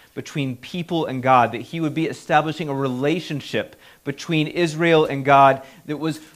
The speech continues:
not just a renewal of that old covenant, but a new covenant that was in him. In verse seven, it says that he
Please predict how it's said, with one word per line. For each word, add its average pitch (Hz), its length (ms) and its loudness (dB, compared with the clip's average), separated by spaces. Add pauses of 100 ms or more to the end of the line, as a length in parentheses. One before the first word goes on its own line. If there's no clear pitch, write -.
(140)
not 175 440 -4 (200)
just 175 240 -4 (100)
a 151 340 0 (240)
renewal 175 720 0
of 143 180 0
that 135 200 2
old 151 240 -4
covenant, 151 340 -2
but 147 120 -2
a 151 60 -2
new 202 300 -4
covenant 180 420 0
that 165 100 -4
was 151 160 -4
in 190 260 -6
him. 139 480 -4 (2750)
In 135 140 -12
verse 165 260 -2
seven, 147 400 0
it 120 140 -10
says 151 280 0
that 151 120 -6
he 147 320 -6